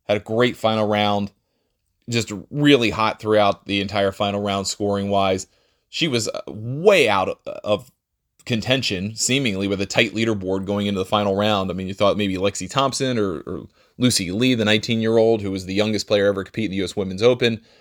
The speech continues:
She's heading to the L P G A Tour 'cause she's already won twice in the Epson Tour. And she winds up not winning, but Gabby Lopez does. Again, uh, you kinda earn it, and you kinda go through these long, toiling stretches in the desert,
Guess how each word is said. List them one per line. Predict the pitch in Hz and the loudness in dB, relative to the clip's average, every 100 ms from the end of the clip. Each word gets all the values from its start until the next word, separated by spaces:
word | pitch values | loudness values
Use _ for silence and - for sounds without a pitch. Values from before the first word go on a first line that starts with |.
| _ _ | _ _
She's | 120 113 | -4 0
heading | 127 127 117 | 2 2 2
to | 113 | 2
the | 113 | 4
L | 110 | 4
P | 107 113 | 2 -2
G | 110 | -2
A | 104 | -2
Tour | 110 | -2
'cause | 104 | -6
she's | 90 | 0
already | 98 101 | 2 2
won | 95 101 | 0 -4
twice | 98 98 95 | 0 -2 -2
in | |
the | 90 | 2
Epson | 113 - 110 | 2 2 -4
Tour. | 117 113 - _ _ _ _ _ _ | -2 -2 -2 _ _ _ _ _ _
And | - | -8
she | 98 131 | -2 0
winds | 120 117 107 | 2 2 4
up | 113 101 - _ _ - | 4 4 -2 _ _ -4
not | 110 98 | -2 0
winning, | 110 110 | 0 0
but | 92 | -2
Gabby | 92 98 92 | 0 0 2
Lopez | 87 110 107 107 101 | 4 4 6 2 2
does. | 107 107 101 - 80 - | 4 4 2 -6 -6 -4
Again, | 123 113 85 - _ _ _ _ | -4 -4 -6 -12 _ _ _ _
uh, | - - _ _ _ _ - | -8 -8 _ _ _ _ -12
you | 107 104 | -10 -6
kinda | - 151 120 | 2 2 4
earn | 123 117 | 2 4
it, | 120 - | 2 0
and | 104 | -4
you | 101 | -4
kinda | 131 127 | -4 -2
go | 117 | 0
through | 110 - | -2 -4
these | 101 92 | -8 -2
long, | 107 113 110 | 0 2 0
toiling | - 110 107 101 | 2 4 4 0
stretches | - 107 101 101 | 0 0 0 -2
in | 98 | -4
the | 95 | -2
desert, | 92 95 92 92 | 0 0 0 -8